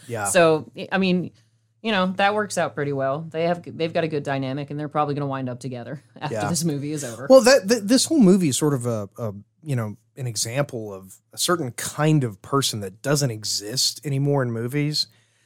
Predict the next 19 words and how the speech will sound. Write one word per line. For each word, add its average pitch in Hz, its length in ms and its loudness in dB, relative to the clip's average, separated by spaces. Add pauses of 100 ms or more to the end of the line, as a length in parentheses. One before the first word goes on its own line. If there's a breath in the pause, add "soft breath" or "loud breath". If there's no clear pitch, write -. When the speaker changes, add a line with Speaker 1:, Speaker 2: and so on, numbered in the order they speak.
(160)
Speaker 1:
You 196 60 4
know, - 20 8
it's 180 100 4
like 190 120 4
when 170 100 6
Gene 160 220 2
Hackman, 143 500 -2 (340)
when 139 160 -4
he's, 131 580 -2
when 139 220 -4
Shelley 180 300 6
Winters 131 420 -2
dies, 85 600 -4 (220)
Speaker 2:
Mm. 139 340 -14 (520)
Speaker 1:
and 131 380 -2
the 123 60 -2
Speaker 2:
Oh, - 20 -4
Speaker 1:
husband 143 440 2
Speaker 2:
s-, 104 200 -10